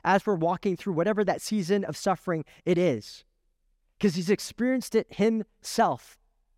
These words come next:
both as a person that suffers, or even when you see s-, one of your loved ones suffer, he knows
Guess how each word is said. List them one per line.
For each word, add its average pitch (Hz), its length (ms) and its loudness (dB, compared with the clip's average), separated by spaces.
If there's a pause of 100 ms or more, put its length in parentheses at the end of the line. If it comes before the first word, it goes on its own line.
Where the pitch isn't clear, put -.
(480)
both 214 260 4
as 190 220 2
a 185 60 0
person 226 400 0
that 190 180 2
suffers, 208 580 -2 (160)
or 180 120 0
even 220 260 0
when 196 140 0
you 196 80 -2
see 226 420 -2
s-, - 260 -12
one 202 200 2
of 214 80 0
your 175 120 0
loved 185 220 2
ones 196 300 0
suffer, 196 420 -2
he 214 380 -4
knows 220 560 0